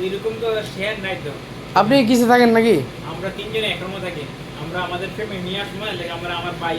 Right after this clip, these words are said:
Speaker 1: আছে,
Speaker 2: হ্যাঁ, হ্যাঁ।
Speaker 1: ভাই আছে, আমি ছোট, আমার ভাগিনা আছে। আমরা তিন দোকান কি, তিন রুমে থাকা লাগে।
Speaker 2: তিন, তিনজনই দোকান চালান?
Speaker 1: তিনজন থাকি, একটা দেয়, একটা খালদুন, আমি এখানে,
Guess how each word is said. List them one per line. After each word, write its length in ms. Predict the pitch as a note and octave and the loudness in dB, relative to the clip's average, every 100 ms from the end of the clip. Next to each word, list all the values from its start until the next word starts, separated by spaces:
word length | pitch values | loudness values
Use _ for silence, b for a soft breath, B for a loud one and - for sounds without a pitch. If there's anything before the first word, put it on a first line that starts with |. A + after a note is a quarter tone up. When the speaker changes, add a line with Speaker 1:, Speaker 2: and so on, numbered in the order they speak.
| F3 | -4
Speaker 1:
আছে, 180 | E3+ F3+ E3 D3 | -6 -6 -4 2
Speaker 2:
হ্যাঁ, 140 | G3 | 4
হ্যাঁ। 120 | F#3 | 4
Speaker 1:
ভাই 80 | D3+ - | 2 -2
আছে, 120 | - E3 | -6 -6
আমি 120 | E3 E3 | -6 -6
ছোট, 100 | F3 E3+ | -8 -6
আমার 120 | E3 | -4
ভাগিনা 260 | D3+ D3+ D3+ D3 | -4 -4 -6 -8
আছে। 120 | - - - - - - - | -10 -10 -12 -12 -12 -14 -10
আমরা 140 | D#3+ D#3 | -10 -8
তিন 120 | F3 E3 | -8 -6
দোকান 200 | E3+ F#3 F#3+ | -6 -6 -6
কি, 60 | E3+ - | -6 -8
তিন 100 | F3 | -10
রুমে 180 | F3 E3+ E3 | -10 -10 -8
থাকা 180 | E3 D#3+ | -6 -6
লাগে। 160 | D3 - - | -8 -10 -6
Speaker 2:
তিন, 120 | C#4 C4+ B3 - | 0 2 2 4
তিনজনই 320 | D4 C#4+ C#4 | 6 6 6
দোকান 140 | B3+ B3+ B3+ | 6 6 6
চালান? 220 | C4 F#3 B2 C#3 | 6 4 0 -8
Speaker 1:
তিনজন 220 | F3+ F3+ | -6 -6
থাকি, 120 | E3+ D#3 | -4 -6
একটা 120 | D#3 E3+ | -6 -6
দেয়, 140 | G3+ F#3+ | -6 -6
একটা 140 | E3+ F3 | -6 -4
খালদুন, 320 | F3+ F#3+ A3+ A3+ - | -4 0 0 -2 -4
আমি 120 | F3 F3 | -4 -2
এখানে, 240 | E3+ F3+ | -2 -2